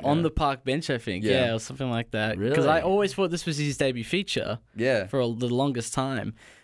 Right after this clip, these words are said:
Speaker 1: But it's funny, it's funny you mention how this is sort of something that you came to,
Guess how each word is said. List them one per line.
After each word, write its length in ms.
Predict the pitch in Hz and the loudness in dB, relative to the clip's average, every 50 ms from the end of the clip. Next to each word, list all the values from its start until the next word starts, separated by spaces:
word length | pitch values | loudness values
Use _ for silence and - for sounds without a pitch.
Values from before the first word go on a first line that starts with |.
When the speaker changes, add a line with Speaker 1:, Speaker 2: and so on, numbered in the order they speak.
| _ | _
Speaker 1:
But 120 | _ 180 180 | _ 0 0
it's 120 | 185 - - | 0 -2 -2
funny, 600 | - 202 208 226 233 220 196 180 160 127 - - - | 0 0 2 2 2 2 2 0 -2 -4 -10 -4 -4
it's 180 | 143 147 - | -2 -2 0
funny 260 | - 170 170 175 175 160 | 0 0 2 4 4 4
you 60 | 143 | 4
mention 380 | 131 131 131 127 - - 123 | 2 2 0 0 0 0 2
how 240 | 120 127 123 117 113 107 | 2 2 2 2 2 0
this 220 | 123 117 - - | 0 -2 -2 0
is 80 | 113 - | 0 0
sort 240 | - 131 123 117 | 2 2 2 2
of 200 | 117 110 107 - | 0 -2 -2 -4
something 360 | - - 127 113 - 123 117 110 | -4 -2 -2 -2 -2 -2 -2 -2
that 140 | 110 98 | -2 -2
you 140 | 101 123 117 | -2 -4 -2
came 360 | - 135 120 113 110 110 110 110 | 0 0 2 2 2 2 0 -2
to, 360 | - 120 107 101 101 107 110 | -2 -2 0 0 0 -2 -4